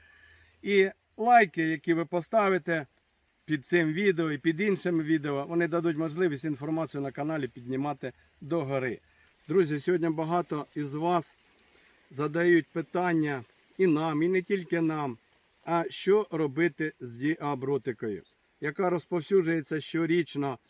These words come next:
все більше і більше і більше по території України. Коли її там на Західній Україні знаходили, Вінницька область, сьогодні її вже дуже багато і в Черкасах,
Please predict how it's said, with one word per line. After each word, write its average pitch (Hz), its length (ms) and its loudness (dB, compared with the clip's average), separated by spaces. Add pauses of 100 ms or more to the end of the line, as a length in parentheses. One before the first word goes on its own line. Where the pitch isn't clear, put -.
(240)
все 196 220 -2
більше 175 460 -4
і 151 40 -4
більше 147 360 -4
і 127 40 -2
більше 131 400 -6 (380)
по 156 140 -4
території 135 520 -2
України. 120 540 -2 (840)
Коли 202 300 6
її 185 260 4
там 147 500 -2
на 147 200 -4
Західній 175 440 0
Україні 165 440 2
знаходили, 147 640 -2
Вінницька 175 640 0
область, 156 400 -2
сьогодні 165 300 0
її 160 180 2
вже 143 240 -4
дуже 143 260 -4
багато 139 400 -4
і 131 60 0
в 120 60 -8
Черкасах, 151 640 -4